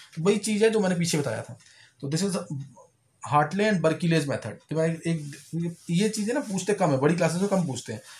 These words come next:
इसलिए मैंने थोड़ा fast बता दिया इसको। This is Hartley and Berkeley's method for measuring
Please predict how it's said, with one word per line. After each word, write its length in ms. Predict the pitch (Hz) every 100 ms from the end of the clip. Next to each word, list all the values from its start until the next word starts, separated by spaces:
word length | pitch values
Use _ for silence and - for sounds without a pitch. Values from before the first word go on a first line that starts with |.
| -
इसलिए 220 | 175 190
मैंने 140 | 185 196
थोड़ा 140 | 202 190
fast 320 | 170 175 175
बता 140 | 117
दिया 140 | 110 110
इसको। 640 | 165 - - - - 147
This 100 | 160
is 80 | 170
Hartley 340 | 156 165 196
and 120 | 196 160
Berkeley's 420 | 156 165 160 139
method 260 | 110 104 - _ - _ _ - - _ _ -
for 160 | 156 147
measuring 420 | 156 156 214